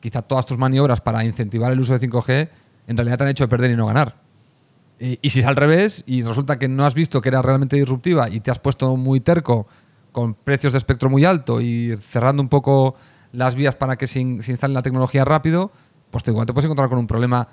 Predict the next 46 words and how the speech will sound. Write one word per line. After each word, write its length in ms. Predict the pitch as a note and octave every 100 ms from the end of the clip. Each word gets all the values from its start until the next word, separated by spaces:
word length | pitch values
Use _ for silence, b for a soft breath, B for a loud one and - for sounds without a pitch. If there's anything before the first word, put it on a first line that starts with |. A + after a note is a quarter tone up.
| b _
con 180 | C3 C3+
una 120 | B2+
nación 300 | B2 C3+ B2+
vecina 360 | A#2 C3+ B2
con 80 | A2+
la 80 | A2+
que 100 | A2
compites 420 | A2+ G#2 B2+ A#2
por 180 | - A2
ciertos 300 | B2+ - A2+
contratos, 580 | A#2 A2+ B2 G#2+ A2 - - D2
eh, 260 | G2+ G2+ G#2
en 100 | A#2+
el 60 |
extranjero, 580 | A#2 - G#2+ C3 B2+ A2+ b b _
porque 180 | A2+ A#2+
de 60 |
repente 280 | A#2+ A2+ A#2+
son 120 | A#2
mucho 180 | B2 A#2+
más 100 | A2+
competitivos 420 | A#2 G#2+ G#2 G#2+
que 100 | -
tú, 140 | G2 B2+
¿no? 140 | C#3 b b b b b b b _ _ _ _
¿Qué 80 | F3
hipótesis 400 | D#3 D#3 C#3+ C#3+
a-, 140 | C3+ B2+
agarramos? 520 | B2 A#2+ A2 G#2+ G2+
Yo 120 | D3+
creo 140 | F#3+
que 60 | G3
la 60 | F3
hipótesis 400 | E3 F#3 F3 D3+
es 80 |
un 80 | D#3
poco 240 | D#3 D3 F#3+
el, 240 | D3 A#2+
eh, 100 | G#2+ -
dual. 480 | A#2+ B2 A2+ G#2 - -
Es 100 | B2
decir, 160 | B2+
empezaremos 440 | A2 - A#2+ D3 C#3+
por 140 | D3
un 120 | D3
lado 380 | F3+ G3 A#3